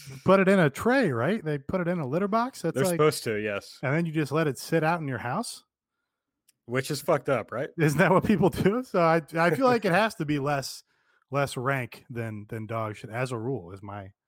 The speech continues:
Speaker 1: is my belief, but I don't have either. So
Speaker 2: All right, well,
Speaker 1: somebody
Speaker 2: let's
Speaker 1: here has a dog.
Speaker 2: I mean, I have a dog. I have two dogs, and I'll flip it over to another guy with a dog.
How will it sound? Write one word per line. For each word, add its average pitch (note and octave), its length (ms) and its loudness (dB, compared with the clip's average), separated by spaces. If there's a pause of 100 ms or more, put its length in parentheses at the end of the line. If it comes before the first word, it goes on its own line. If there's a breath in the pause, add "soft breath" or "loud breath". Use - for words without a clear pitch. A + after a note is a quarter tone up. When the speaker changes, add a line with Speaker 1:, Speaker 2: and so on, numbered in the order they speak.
(540)
Speaker 1:
is G2+ 120 -10
my C3 140 2
belief, B2+ 420 -2
but A2 240 -6
I A2+ 220 0
don't B2 240 -2
have B2 160 2
either. B2+ 260 -2
So - 160 -16 (440 soft breath)
Speaker 2:
All C3+ 60 2
right, C#3+ 80 2
well, B2 60 0
Speaker 1:
somebody C4+ 260 8
Speaker 2:
let's D#3+ 60 8
Speaker 1:
here E3 140 8
has D3+ 180 4
a C3+ 60 0
dog. A#2 380 0 (1120)
Speaker 2:
I - 40 -10
mean, A2+ 120 -4
I A#2 80 -2
have A#2+ 120 -2
a G#2+ 40 -10
dog. F#2 300 -12
I A2 40 -6
have C3 120 -4
two F3+ 140 -4
dogs, A2 480 -6
and A2 100 -6
I'll A2 60 -2
flip F3 220 -4
it D#3+ 60 0
over C#3+ 160 4
to C3 120 0
another C#3+ 260 2
guy C3 180 4
with G#2+ 120 -6
a G#2 60 -6
dog. G#2 360 -6